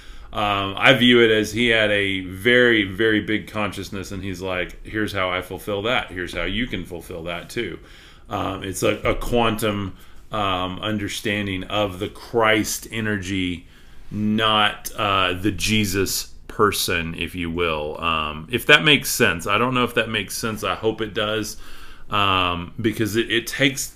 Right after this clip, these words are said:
getting to that understanding. And so a lot of what we're getting into now, I can sit here and uh, sensationalize it and go, "Oh, Jesus in the spaceship and everything," or I can, like,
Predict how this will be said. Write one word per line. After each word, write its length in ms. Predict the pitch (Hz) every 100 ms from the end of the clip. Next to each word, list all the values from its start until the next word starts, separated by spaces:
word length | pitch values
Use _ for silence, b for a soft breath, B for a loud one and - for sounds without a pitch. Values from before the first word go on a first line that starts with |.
| 95
getting 380 | 110 120 117 104
to 140 | 110
that 200 | 101 98
understanding. 840 | 95 92 90 - 85 85 76 71
And 160 | 76 87
so 200 | - 95
a 20 |
lot 240 | 92 113 135
of 60 |
what 160 | 127 107
we're 80 | 104
getting 300 | 107 104 110
into 340 | 117 - 98
now, 260 | 98 95 95
I 100 | 104
can 160 | 98
sit 260 | - 110 98
here 280 | 101 98 98
and 220 | 87 - B B B B B -
uh, 200 | 92 -
sensationalize 960 | - 117 123 135 135 135 120 117 113
it 120 | 117 107
and 100 | 107
go, 200 | 110 110
"Oh, 240 | 127 120
Jesus 520 | 113 123 117 117 -
in 140 | 117 110
the 80 |
spaceship 640 | 104 - 110 107 - 104 101
and 120 | 104
everything," 400 | 101 101 101 95
or 160 | 95 98
I 100 | 107
can, 200 | 107 98
like, 220 | 95